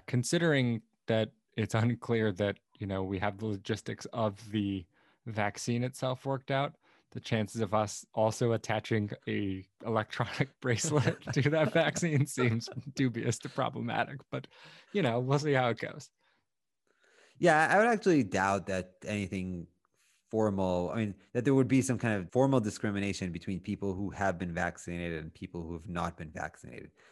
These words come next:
Speaker 2: I mean, if you think about this, right? So people who have had covid and recovered from covid, they're, I mean, maybe not a hundred percent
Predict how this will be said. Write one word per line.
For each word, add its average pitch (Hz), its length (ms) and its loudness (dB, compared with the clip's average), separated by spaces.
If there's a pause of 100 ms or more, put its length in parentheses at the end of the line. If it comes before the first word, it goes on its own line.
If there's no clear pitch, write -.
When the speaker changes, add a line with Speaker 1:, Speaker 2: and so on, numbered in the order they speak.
Speaker 2:
I 113 60 -4
mean, 131 100 2
if 139 140 0
you 151 60 4
think - 320 -2
about 82 320 -4
this, 78 220 -12
right? 92 220 0 (200)
So 123 140 -4
people 160 280 0
who 123 320 4
have 139 300 0
had 113 360 0
covid 90 600 -4
and 90 220 -8 (580)
recovered 127 500 -2
from 90 200 -6
covid, 82 380 -6 (600)
they're, 143 320 2 (300)
I 139 40 -2
mean, 147 100 0
maybe 180 220 4
not 175 180 6
a 147 40 6
hundred 151 440 -2
percent 147 440 -2